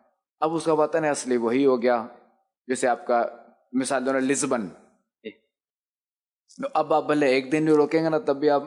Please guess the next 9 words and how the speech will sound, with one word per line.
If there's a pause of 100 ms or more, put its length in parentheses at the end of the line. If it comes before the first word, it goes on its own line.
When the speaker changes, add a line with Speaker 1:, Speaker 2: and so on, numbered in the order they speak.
(300)
Speaker 1:
مقیم
ہی
ہوں
گے، (420)
پوری
ہی
نماز
پڑھیں
گے۔